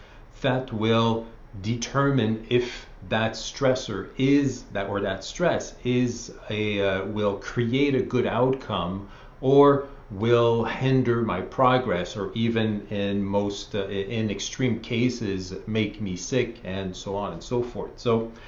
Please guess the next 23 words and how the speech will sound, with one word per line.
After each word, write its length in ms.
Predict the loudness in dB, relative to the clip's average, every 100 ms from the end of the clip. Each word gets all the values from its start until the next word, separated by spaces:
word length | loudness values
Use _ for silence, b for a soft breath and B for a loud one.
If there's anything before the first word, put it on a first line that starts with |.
| B B -2
it's, 220 | -2 -2 -8 -8
it's 240 | -8 -4
really 320 | 0 2 2
the 180 | 2 2
idea 360 | 2 2 2 2
that 420 | 2 0 -4 -8 B B B B -20 -20 -20 -12
s-, 260 | -10 -10 -10 -4
we, 160 | -2 0
we 240 | 0 2
need 300 | 4 4 4
to 580 | -2 -2 2 4 4 2
start 600 | -6 -10 -2 2 2 0
to 480 | -4 0 2 0 -2 -6 -10 -10
see 460 | -10 -6 4 4 4
stress 720 | 0 -6 -4 -2 -2 -4 -12 -6
differently. 760 | 0 0 0 -4 -4 -8 -8 -12 -16 -4
We 140 | 0
need 240 | 2 0 -2
to 500 | 0 2 2 0 B B
embrace 960 | 0 2 2 2 4 6 6 4 0 -10
stress 880 | -8 -8 -6 0 0 0 -6 -10 -14 B B B B
as 480 | 2 6 6 4 0 0
a, 440 | 4 4 4